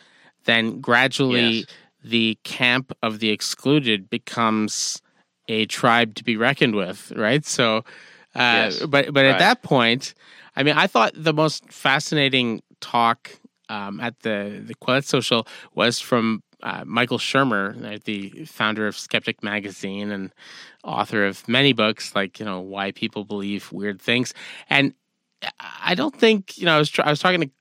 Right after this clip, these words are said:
Speaker 1: Claire about this afterwards. I, I don't think everybody grasped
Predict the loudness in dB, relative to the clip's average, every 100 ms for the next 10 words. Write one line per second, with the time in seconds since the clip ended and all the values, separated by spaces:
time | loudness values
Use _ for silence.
0 | _ -10 0 4 4 4 2 0 -4 -4
1 | -2 -2 2 2 2 0 -2 -4 -2 0
2 | 2 2 2 0 2 2 2 0 -8